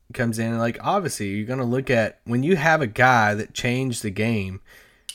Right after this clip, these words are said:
I mean, you see the same thing with Michael. You know, with M J, it's like, who's the next M J? And Grant Hill, Kobe, you know, the list goes on of who,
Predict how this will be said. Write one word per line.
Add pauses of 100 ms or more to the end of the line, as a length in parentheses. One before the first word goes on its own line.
(340)
I
mean,
you
see
the
same
thing
with
Michael. (420)
You
know,
with
M
J,
it's
like, (440)
who's
the
next
M
J? (460)
And (120)
Grant
Hill,
Kobe,
you
know,
the
list
goes
on
of
who,